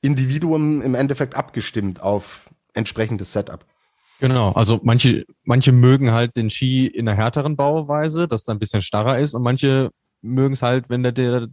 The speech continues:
Speaker 2: gefühlt um die Ohren fliegt. So, das ist halt, äh, von Springer zu Springer unterschiedlich, und deswegen kann man auch nicht sagen, die Slowenen oder so, weil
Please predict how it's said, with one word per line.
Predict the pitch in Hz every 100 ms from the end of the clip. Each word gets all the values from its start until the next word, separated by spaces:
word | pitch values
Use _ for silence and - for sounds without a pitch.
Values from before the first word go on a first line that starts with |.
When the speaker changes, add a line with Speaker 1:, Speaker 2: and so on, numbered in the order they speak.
| 123
Speaker 2:
gefühlt | 123 117 131
um | 135
die | 131
Ohren | 135 139
fliegt. | 127 107 95
So, | - 101 92
das | 95 110
ist | -
halt, | 107 110 _ - - - _
äh, | - 107
von | 107 113
Springer | 95 123 117
zu | -
Springer | 110 120 113
unterschiedlich, | 117 120 104 104 107
und | 101
deswegen | 98 107
kann | 104 107
man | 104
auch | 107
nicht | 113
sagen, | - 104 107 104
die | 113
Slowenen | 110 - 95 107 123
oder | 104 101
so, | 95 101 98
weil | 98 95